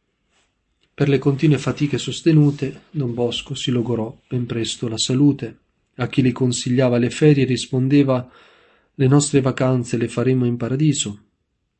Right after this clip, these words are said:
Al medico che gli suggeriva riposo assoluto rispose:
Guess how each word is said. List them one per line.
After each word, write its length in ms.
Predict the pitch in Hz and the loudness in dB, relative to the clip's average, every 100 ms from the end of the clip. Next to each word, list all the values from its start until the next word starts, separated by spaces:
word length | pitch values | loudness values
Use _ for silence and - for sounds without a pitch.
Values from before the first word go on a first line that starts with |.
| _ _ _ _ - | _ _ _ _ -8
Al 120 | 120 | -6
medico 480 | 117 127 139 135 120 | 0 2 2 0 -2
che 140 | 107 117 | -4 -2
gli 100 | 120 | -2
suggeriva 640 | - 123 123 127 151 135 | -4 -2 0 2 2 2
riposo 440 | 113 107 139 139 120 | -2 -2 -2 -2 -4
assoluto 600 | - 123 147 156 135 117 | -4 -2 -2 -2 -2 -4
rispose: 720 | 117 - 139 139 135 120 | -6 -6 -2 -2 -2 -4